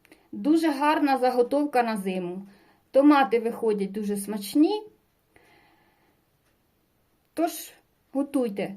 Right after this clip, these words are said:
Томатний сік показувати вам не буду. Томатний сік знають всі, як роблять. Е, є спеціальна у мене до електром'ясорубки насадка для томатів, е,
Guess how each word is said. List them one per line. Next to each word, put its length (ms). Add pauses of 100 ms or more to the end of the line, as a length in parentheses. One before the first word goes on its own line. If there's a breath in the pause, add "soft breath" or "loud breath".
(100)
Томатний 480
сік 420
показувати 640
вам 260
не 80
буду. 340
Томатний 500
сік 320
знають 400
всі, 320
як 360
роблять. 520 (320 soft breath)
Е, 240 (120)
є 260
спеціальна 800
у 40
мене 520
до 120
електром'ясорубки 1160
насадка 720 (380 soft breath)
для 200
томатів, 880
е, 300